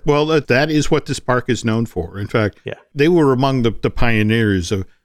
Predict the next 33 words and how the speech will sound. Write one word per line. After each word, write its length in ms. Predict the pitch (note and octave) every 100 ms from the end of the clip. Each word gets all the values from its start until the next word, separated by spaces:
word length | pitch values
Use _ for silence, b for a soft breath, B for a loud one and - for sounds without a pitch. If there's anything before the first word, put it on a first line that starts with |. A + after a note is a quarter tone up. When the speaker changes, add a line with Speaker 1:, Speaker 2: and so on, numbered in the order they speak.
| _ _
Speaker 1:
the 60 | A2+
water 240 | G#2+ A2+
park 220 | G2+ G#2 -
concept. 460 | G2+ F2+ F2+ D#2
Uh, 400 | - G#2+ G#2 G#2
they 160 | G2+ A2+
opened 240 | A2+ A#2+
their 120 | G#2+ G2+
first 400 | - C3 B2 -
park 360 | G#2+ F#2+ - -
in 140 | B2+
seventy-nine, 720 | G#2+ A#2+ G#2 G#2 A2 A2 A2
and 180 | G2 G2 - b b _ -
only 380 | D3 D#3+ F#3+ F#3
Wet 220 | F3 E3+
'n 80 | D#3+
Wild 340 | C#3 C#3+ C3 G2
beat 160 | A2
them 120 | A2+ A2+
out 140 | G2+
the 60 | A2
gate. 320 | A2 F#2+ C2 -
Speaker 2:
Mm. 60 |
Speaker 1:
That 140 | C3 A2+
opened 320 | A#2 - G#2+
on 120 | G#2+
iDrive 480 | G#2+ G#2+ G#2+ G#2 F#2+
back 200 | G2+ F#2+
in 80 | G2
March 240 | F#2+ F#2
of 80 | -
seventy-seven. 680 | - F2+ F2+ - D3 E2 D#2+
But 180 | F#2+